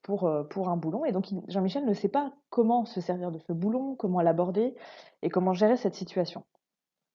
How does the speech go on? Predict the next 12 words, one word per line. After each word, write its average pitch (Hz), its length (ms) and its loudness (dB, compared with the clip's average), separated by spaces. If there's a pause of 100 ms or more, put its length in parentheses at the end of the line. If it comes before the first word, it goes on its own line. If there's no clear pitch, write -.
(400)
Il 226 100 4
y 220 100 8
a 202 60 8
dans 160 100 0
ce 165 140 -6
cas 139 300 -4 (200)
deux 240 300 4
options 202 380 0 (140)
possibles 160 520 0 (720)
qu'on 175 100 -6
peut 165 140 -2
imaginer. 156 440 -2